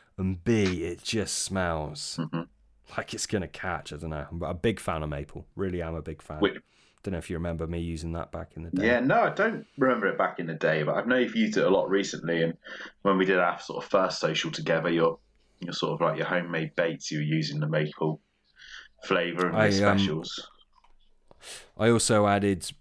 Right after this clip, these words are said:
Speaker 1: years ago, I added maple to, uh, Activate. Um, I can't remember how I went about that, but somehow I rolled Activate, or I rolled a bait with the Activate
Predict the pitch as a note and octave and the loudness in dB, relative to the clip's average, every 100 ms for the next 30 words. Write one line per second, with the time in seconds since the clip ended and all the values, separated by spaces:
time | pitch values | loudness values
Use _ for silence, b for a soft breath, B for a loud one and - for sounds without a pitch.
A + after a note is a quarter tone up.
0 | - F#2 G2 A#2 A#2 A2+ F#2+ F#2 G2 F2 | -12 -6 2 6 6 6 4 0 0 0
1 | E2 F2+ F#2 F2+ F2+ F2 E2 - F#2 F#2 | 0 2 2 2 2 -2 -2 -2 0 2
2 | F2+ - F2 E2 - - F#2 E2+ E2 D#2+ | 0 -2 -2 -4 -6 -2 0 0 0 0
3 | E2 D#2+ D#2+ - G2+ - - F#2 G2+ G#2+ | 0 -2 -4 0 -2 0 -2 2 2 2
4 | - _ b b b b b - F2 F2 | -2 _ b b b b b -6 -2 0
5 | E2+ E2+ E2+ E2 - _ _ _ - - | 0 0 -2 -4 -6 _ _ _ -14 -12
6 | - - B3+ B2+ C#3 G#2 - C#3 C3 F#2 | -12 -6 -4 0 0 -2 -2 2 2 4
7 | G#2+ A2 C#2 - B2+ A#2+ - D2+ - - | 2 0 -4 -2 0 0 -2 -6 -6 -2
8 | C3+ D3 G2+ G2 F2+ F#2 F#2 F#2 F#2 - | 0 0 0 0 2 2 2 2 -2 -2
9 | F#2+ E2 E2+ - F2 F2 G2+ G2+ G2 - | -6 -2 -2 0 0 2 4 4 2 0
10 | G2 F#2 - E2+ G2 F#2 - - F2 F2 | 0 0 -2 -6 0 0 -2 -6 -4 -2
11 | F2 | -2